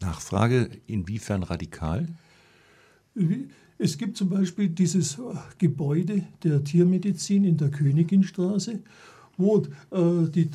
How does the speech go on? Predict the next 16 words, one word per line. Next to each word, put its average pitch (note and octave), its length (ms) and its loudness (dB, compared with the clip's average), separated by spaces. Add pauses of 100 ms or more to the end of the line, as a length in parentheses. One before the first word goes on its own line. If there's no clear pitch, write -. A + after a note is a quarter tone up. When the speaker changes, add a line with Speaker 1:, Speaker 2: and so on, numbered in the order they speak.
(220)
Speaker 2:
die D#3+ 100 6
Hochbauabteilung F3 1160 -2
der E3+ 100 -2
obersten D#3+ 540 -2
Baubehörde E3 760 2 (200)
unter D3+ 320 -4
Karl C#3 300 -4
Hocheder, D#3+ 560 -4 (680)
der D#3 140 0
ja D#3 200 -2
auch D#3 260 -8
das, D3+ 400 -6 (140)
äh, D3 280 2 (440)
Residenztheater E3+ 840 0
gestaltet F3+ 760 -2
hat, E3 300 -4